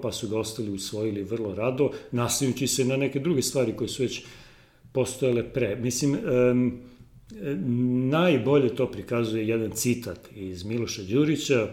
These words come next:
kada on povodom vidovdanske epike kaže: „Kosovo je san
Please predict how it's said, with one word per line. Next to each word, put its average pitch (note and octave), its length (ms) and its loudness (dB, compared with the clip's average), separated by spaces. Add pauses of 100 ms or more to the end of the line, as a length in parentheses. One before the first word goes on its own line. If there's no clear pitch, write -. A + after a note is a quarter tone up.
(160)
kada A#2+ 260 0
on A#2+ 120 0
povodom G#2 340 -4
vidovdanske A2+ 580 -2
epike A#2+ 420 -6
kaže: A#2+ 360 -2 (520)
„Kosovo A#2+ 580 2
je C#3+ 280 2 (560)
san C#3+ 500 0